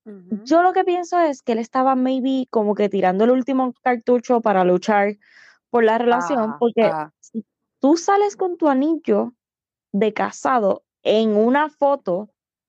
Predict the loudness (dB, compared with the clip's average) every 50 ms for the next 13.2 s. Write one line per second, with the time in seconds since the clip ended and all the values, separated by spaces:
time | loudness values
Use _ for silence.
0 | _ _ _ _ _ -2 -2 0 0 0 0 0 0 -2 -2 -2 -2 -2 -2 -2
1 | -2 -2 0 0 0 2 2 2 2 2 0 -2 -2 0 0 0 0 0 0 -2
2 | 0 0 -2 -2 -2 0 0 0 0 -2 -4 -4 -4 -4 -4 -4 -6 -8 -12 _
3 | _ -8 -8 -6 -2 -2 -2 0 0 -2 -2 0 0 2 2 2 0 -4 _ -2
4 | -2 0 0 -2 -2 -2 -2 0 0 -2 -2 -4 -6 -12 -14 -14 _ _ _ _
5 | _ _ _ _ -20 -20 -20 -18 -18 -18 -20 _ -20 -20 _ _ _ _ _ _
6 | _ _ _ _ _ _ -2 0 0 2 2 2 2 4 4 2 0 0 -2 0
7 | 2 2 4 2 0 -2 -6 -10 -20 _ _ -6 -6 -6 -4 -4 -8 -4 0 2
8 | 2 4 2 2 0 -2 -4 -4 -4 -2 -2 0 0 -2 -4 -6 -6 -8 -10 _
9 | -8 -6 -6 -4 -2 0 2 2 2 0 -2 _ _ _ _ _ _ _ _ _
10 | _ -2 0 2 2 2 0 -2 -4 -8 -4 -2 -2 -2 -2 -2 -2 0 0 -2
11 | -4 -8 _ _ -4 0 2 2 4 4 2 2 0 -4 -10 -12 -4 -2 0 0
12 | 0 0 0 -2 -4 _ _ _ -2 0 0 0 0 -4 -4 -2 0 0 0 0
13 | -4 -10 -20 -20